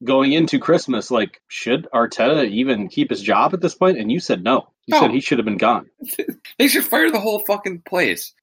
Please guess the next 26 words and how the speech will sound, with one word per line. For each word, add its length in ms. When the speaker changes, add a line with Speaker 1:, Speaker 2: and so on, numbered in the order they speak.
Speaker 2:
They 100
think 240
that 120
they're 100
gonna 160
win 160
people 280
back 240
'cause 100
they 80
brought 200
the 80
fucking 340
mascot 460
back 220
today. 240
Speaker 1:
Gunnersaurus. 800
Speaker 2:
Get 120
out 140
of 40
here. 400
Speaker 1:
<laughs> 240
Speaker 2:
Get 100
out 200
of 40
here. 240